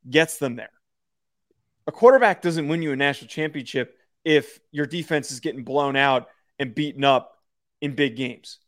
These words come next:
I'm sure that they're gonna have some nice games against, like, Stanford and, and, you know, the crap teams on their schedule in the Pac-twelve when they play Arizona or Colorado. I don't even know if they play those teams off the top of my head.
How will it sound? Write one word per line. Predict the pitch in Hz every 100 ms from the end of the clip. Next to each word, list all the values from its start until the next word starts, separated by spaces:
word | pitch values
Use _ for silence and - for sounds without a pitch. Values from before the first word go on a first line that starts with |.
| -
I'm | 214
sure | - 339
that | 339
they're | 311
gonna | 285 285
have | 294
some | 277
nice | 240 254
games | - 233 285 262
against, | 185 156
like, | 180 -
Stanford | - 175 202 202 170 156 135
and, | 127 135
and, | 147 143 147
you |
know, | 139
the | 139
crap | - 185 196
teams | 196 180
on | 170
their | 139
schedule | - 196 208 165 135 - _ _ -
in | 165
the | 156
Pac-twelve | 160 147 160 135
when | 127
they | 147
play | 151 190 185
Arizona | 190 185 143 190 185 139 127
or | 127
Colorado. | - - 196 185 185 165 135 120 - _ -
I | 135
don't | 160
even | 160
know | 151
if | 143
they | 135
play | - 165
those | 139 127
teams | 143 131
off | 127 117
the |
top | 135 120
of |
my | 127
head. | 123